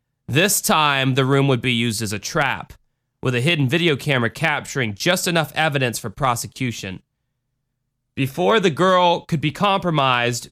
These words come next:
Moulet was arrested on the night of March first, nineteen eighty-five, and child, charged with child molestation. Th-, think about how difficult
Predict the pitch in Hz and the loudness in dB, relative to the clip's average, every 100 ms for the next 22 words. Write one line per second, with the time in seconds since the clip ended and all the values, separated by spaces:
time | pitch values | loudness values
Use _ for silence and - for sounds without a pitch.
0 | _ 139 147 156 165 160 151 139 147 147 | _ 0 2 4 4 4 2 0 0 0
1 | - 117 101 - - 135 135 139 135 113 | -2 -4 -4 -4 -2 2 4 2 2 -2
2 | 113 143 139 - - 139 123 131 131 117 | 0 0 0 -4 -2 0 0 0 -2 0
3 | 139 123 117 139 123 120 117 113 - 135 | 0 0 0 0 0 0 -2 -6 -2 2
4 | 120 117 - - 175 160 143 123 131 - | 2 2 -2 -4 0 2 2 0 -4 -10
5 | _ _ - 123 - 147 127 123 110 - | _ _ -6 -6 0 2 2 2 0 0
6 | 143 131 - 98 _ _ _ 147 - - | -2 -2 -2 -8 _ _ _ -4 -4 -6
7 | 214 262 349 226 180 143 107 135 139 131 | -2 0 2 2 2 0 -2 -2 -2 -2
8 | - 120 110 | -2 0 0